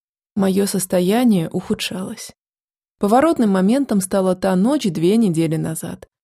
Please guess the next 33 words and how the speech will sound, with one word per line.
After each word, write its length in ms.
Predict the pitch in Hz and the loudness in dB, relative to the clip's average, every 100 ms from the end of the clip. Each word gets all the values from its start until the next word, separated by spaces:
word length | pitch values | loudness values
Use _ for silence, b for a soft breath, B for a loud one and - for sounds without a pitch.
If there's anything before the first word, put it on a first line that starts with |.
| _ | _
когда 320 | - 190 185 202 | -2 0 2 2
Алвис 440 | 233 294 262 - | 2 2 0 -2
повел 440 | - 170 190 269 | -2 0 2 2
нас 240 | 214 196 196 | 2 0 0
гулять 340 | 190 160 156 | -2 0 -2
на 120 | 165 | -4
кладбище, 640 | 165 185 156 165 - - 208 _ _ _ _ - | -4 -4 -4 -8 -10 -12 -14 _ _ _ _ -4
когда 260 | 190 175 | -2 0
я 220 | 208 214 | 2 2
колдовала 600 | 208 190 180 165 220 269 | 0 0 0 2 2 2
на 140 | 240 208 | 2 0
пределе 480 | 190 160 180 220 214 | 0 0 0 0 -2
сил, 420 | - 170 175 214 _ _ - | -6 -8 -10 -14 _ _ -6
удирала 480 | 208 190 269 302 196 | -2 2 4 4 2
от 120 | 160 | 0
стражи, 580 | - 175 214 233 202 - _ _ - | -2 0 0 -2 -4 -10 _ _ -8
а 80 | 185 | 0
потом, 300 | 190 190 220 | 0 2 2
едва 320 | 196 180 196 | 2 2 2
отдышавшись, 720 | 190 160 - 240 302 - 254 | 2 -2 -2 -2 -2 -4 -6
пошла 380 | - 175 - 196 | -4 -6 -2 -2
гулять 360 | 220 202 170 170 | 0 0 0 -2
с 80 | 160 | -6
Алвисом 480 | 151 151 - 170 | -6 -6 -6 -8
дальше. 500 | 156 170 170 - 220 - _ _ _ _ _ | -8 -10 -10 -12 -14 -18 _ _ _ _ _
Когда 300 | - 175 196 | -2 0 2
я 220 | 208 220 | 2 2
поверила 560 | 220 185 185 254 240 202 | 2 0 2 2 2 2
на 160 | 180 180 | 2 2
миг, 260 | 240 277 | 0 -2
что 180 | - 180 | -6 -4
я 380 | 165 170 214 233 _ | -2 0 -2 -4 _
полноценная, 880 | 214 202 202 196 - 160 160 - 214 | -4 0 0 -2 -4 -4 -6 -10 -14